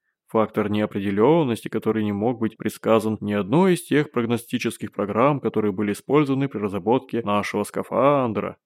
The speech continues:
Барузин выпрямил спину и посмотрел на Чейта. «Ему нужен был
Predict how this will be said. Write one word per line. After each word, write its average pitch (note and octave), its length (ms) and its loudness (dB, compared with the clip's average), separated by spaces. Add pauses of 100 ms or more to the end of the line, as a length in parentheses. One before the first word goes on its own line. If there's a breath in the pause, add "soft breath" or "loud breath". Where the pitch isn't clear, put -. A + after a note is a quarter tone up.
(400)
Барузин A2+ 480 2
выпрямил G#2+ 360 0
спину D#3+ 360 2
и B2 120 -2
посмотрел B2 460 0
на B2+ 120 0
Чейта. - 440 -4 (1000)
«Ему A2+ 440 0
нужен A2+ 400 2
был A2 360 -2